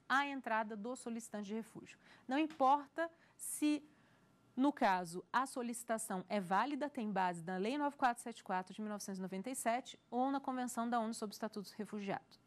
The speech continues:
Não cabe ao agente de fronteira dizer se aquela pessoa será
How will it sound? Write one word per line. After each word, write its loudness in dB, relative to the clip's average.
Não 4
cabe 2
ao 2
agente -4
de -2
fronteira 2
dizer 2
se 0
aquela 2
pessoa -2
será 2